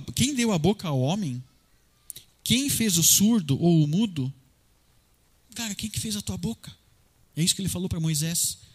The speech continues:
"Você acha que eu não sei que você tem dificuldade de falar? Quem te fez assim?" Então, alguns vão entender a piadinha, né? Ó, "Confia em mim." Só que esse "confia em mim" de Deus,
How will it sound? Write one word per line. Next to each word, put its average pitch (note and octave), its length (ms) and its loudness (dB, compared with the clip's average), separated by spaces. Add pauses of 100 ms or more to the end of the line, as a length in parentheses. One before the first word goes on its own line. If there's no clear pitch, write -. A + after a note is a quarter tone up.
(460)
"Você - 120 0
acha B3 140 0
que B3+ 80 0
eu B3 40 2
não A3+ 140 4
sei A3+ 300 6
que - 100 -8
você G3+ 200 -2
tem F3+ 160 -2
dificuldade D3+ 580 -4
de A#2+ 60 -6
falar? D3+ 360 -8 (400)
Quem A#3+ 200 2
te B3 100 2
fez A#3 240 -2
assim?" A#3+ 420 0 (540)
Então, F4 420 -6 (1500)
alguns C3+ 420 0
vão C#3+ 120 2
entender F#3+ 480 -2
a G3 40 -4
piadinha, F#3 440 -2
né? C#3+ 100 -4
Ó, E3+ 180 -10 (960)
"Confia D#3+ 480 -2
em E3+ 40 -2
mim." F3 320 -2 (280)
Só C#3+ 160 -6
que C#3+ 120 -2
esse F3+ 220 4
"confia D#3+ 420 2
em D3 140 0
mim" E3 340 0
de C#3+ 120 0
Deus, D3+ 480 -2